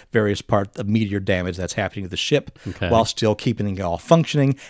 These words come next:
Speaker 1: and keeping everybody alive because the meteor has destroyed the food on the ship.
Speaker 2: <laughs> Oh, Jesus.
Speaker 1: The food capsule thing.
Speaker 2: <laughs>
Speaker 1: And so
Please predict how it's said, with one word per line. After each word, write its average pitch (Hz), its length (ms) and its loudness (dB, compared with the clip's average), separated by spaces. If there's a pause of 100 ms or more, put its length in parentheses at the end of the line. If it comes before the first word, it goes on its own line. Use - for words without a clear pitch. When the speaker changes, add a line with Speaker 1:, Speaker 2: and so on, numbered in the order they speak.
Speaker 1:
and 254 160 2
keeping 202 320 4
everybody 175 320 6
alive 143 340 6
because 127 420 2
the 120 120 0
meteor 123 320 2
has 117 100 0
destroyed 110 480 0
the 101 60 -10
food 147 560 6 (400)
on 95 180 2
the 92 80 0
ship. 95 340 -2
Speaker 2:
<laughs> 95 140 -2
Oh, 113 140 6
Jesus. - 440 -4
Speaker 1:
The 110 80 4
food 165 300 6
capsule 98 440 0
thing. 98 320 2 (220)
Speaker 2:
<laughs> - 220 2
Speaker 1:
And 120 160 6
so 120 460 6